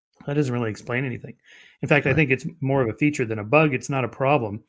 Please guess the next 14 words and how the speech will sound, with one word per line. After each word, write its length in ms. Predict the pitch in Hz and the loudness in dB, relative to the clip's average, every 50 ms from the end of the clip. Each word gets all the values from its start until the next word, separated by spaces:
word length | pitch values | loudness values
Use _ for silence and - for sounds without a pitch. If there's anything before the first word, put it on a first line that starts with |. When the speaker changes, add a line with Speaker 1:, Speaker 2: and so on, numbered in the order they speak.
| _ _ - - - - - - - _ _ - | _ _ -20 -20 -20 -20 -20 -20 -20 _ _ 0
Speaker 1:
In 80 | 135 127 | 0 2
our 100 | 123 117 | 2 0
cognition, 600 | - 139 127 120 123 156 196 190 - 131 113 117 | 0 0 0 2 4 4 4 4 4 0 -2 0
this 160 | 123 139 127 143 | 0 0 0 0
is 100 | 127 117 | -2 -2
the 80 | 127 | 0
way, 480 | 117 123 123 123 123 123 120 120 - - - | 0 2 2 2 2 2 2 0 -2 0 0
that's 180 | 139 139 - - | 0 0 0 -4
the 100 | - 113 | -2 2
default 520 | 147 208 196 - 135 117 110 113 - - | 4 4 4 4 2 2 0 -2 -4 -8
mode, 240 | 110 104 104 104 104 | -8 -8 -8 -8 -10
is 100 | 104 - | -10 -10
to 100 | - 123 | -8 -8
assume 440 | 104 - - 127 120 117 113 107 | -8 -6 -6 -6 -4 -4 -4 -6